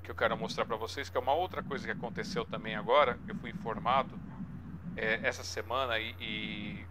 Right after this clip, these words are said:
me deixou também com uma alegria, com prestígio, foi isso aqui, gente. Sessão solene do segundo encontro São Paulo de Literatura. A vereadora Juliana Cardoso e o coletivo São Paulo de Literatura convidam para a sessão solene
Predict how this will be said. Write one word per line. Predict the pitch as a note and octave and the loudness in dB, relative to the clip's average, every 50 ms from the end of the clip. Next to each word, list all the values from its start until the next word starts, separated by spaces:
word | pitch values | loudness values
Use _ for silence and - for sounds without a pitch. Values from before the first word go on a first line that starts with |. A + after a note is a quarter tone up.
| - - - - - - - | -12 -12 -12 -12 -12 -12 -12
me | - | -8
deixou | - - A2+ - - - C3 B2 A#2 - - - - - - | -6 -4 -4 -2 -2 -2 -4 -4 -4 -6 -8 -8 -8 -6 -6
também | - A2 - A2+ A#2 A#2+ A#2 - - - - - - - - - - - - | -6 -4 -2 -2 -2 -2 -4 -6 -10 -12 -14 -12 -12 -12 -10 -8 -8 -8 -8
com | - | 0
uma | - A#2+ A#2+ | 4 4 4
alegria, | A#2 A2+ A2 - - - B2+ B2 | 6 4 0 -2 -2 -2 -2 -2
com | - - - | -2 -6 -8
prestígio, | - - - - - - - D3 - - | -8 -6 -6 -4 -4 -4 -4 -6 -6 -8
foi | - - D3 C#3 | -6 -4 -4 -4
isso | - - D#3 | -4 -4 -4
aqui, | D3 - - - - | -4 -4 -4 -6 -6
gente. | - - - - - - - - - - - - - - - - - - - - - - - - - - - - - | -6 -6 -6 -4 -4 -6 -6 -8 -8 -10 -10 -10 -8 -8 -6 -6 -6 -6 -6 -6 -6 -6 -6 -8 -8 -10 -10 -10 -8
Sessão | - - - E3+ - - - - B3+ C4 D4 | -2 0 2 2 2 0 2 2 2 2 2
solene | - - - G3+ D#3+ D3 D3 D3 D#3 D3+ D3 C#3+ | 0 2 2 2 4 6 4 4 4 2 -2 -4
do | C#3+ | -6
segundo | C3+ - D3+ C#3+ - F3 G3+ G3+ G3 | -6 -6 -6 -6 -4 -6 -6 -6 -6
encontro | E3+ - - C#3+ D3 D#3 D#3+ - - | -4 -2 0 0 0 0 -2 -4 -4
São | - - C3+ | -4 -2 -2
Paulo | B2+ - C3+ C#3 D3+ D3 | 0 2 4 4 4 2
de | C#3+ - | 0 -4
Literatura. | C#3 C#3+ - - - D3 C#3+ D3 - - - - - - - - - - - - - - - - - - - - | -4 -4 -4 -2 0 2 2 2 2 0 -2 -4 -4 -6 -6 -6 -6 -6 -6 -6 -6 -6 -6 -6 -6 -6 -2 -2
A | A#2 A2+ | 0 0
vereadora | A#2 A#2+ A2+ A#2 A2+ A2 B2+ D#3+ F3+ F3+ | 2 4 4 4 4 4 4 2 2 2
Juliana | - F#3 F#3 - D3 D3+ D#3 D3+ | 0 -2 -2 0 0 0 0 0
Cardoso | D3 - D3 C3+ - - C3+ D#3 E3 D3+ | 0 2 0 0 0 -2 -4 -4 -4 -4
e | D#3+ | -6
o | - | -4
coletivo | - D#3 D3+ D#3 D3 - D3+ C#3 B2+ - | -2 0 0 0 0 -2 -4 -4 -4 -6
São | - - B2+ A#2 | -6 -6 -4 -2
Paulo | - - C3+ D3 E3+ E3 | 2 4 4 4 4 2
de | G3 G3 | -4 -6
Literatura | E3 E3 - - E3 E3 D#3 - - C#3 C3+ C3+ | -6 -6 -4 -2 -2 -2 -2 -2 -4 -4 -4 -4
convidam | C3+ - C#3 C3+ - - - C#3+ D#3 | -4 -6 -6 -8 -8 -6 -6 -6 -2
para | - C#3 C3 | 0 0 0
a | C3+ | 0
sessão | - - - - C3 B2+ - | -2 -6 -6 -6 -6 -6 -4
solene | - E3 D#3+ C3 C3+ C#3 C#3+ D#3 D#3 | -4 -2 0 2 2 0 0 -2 -4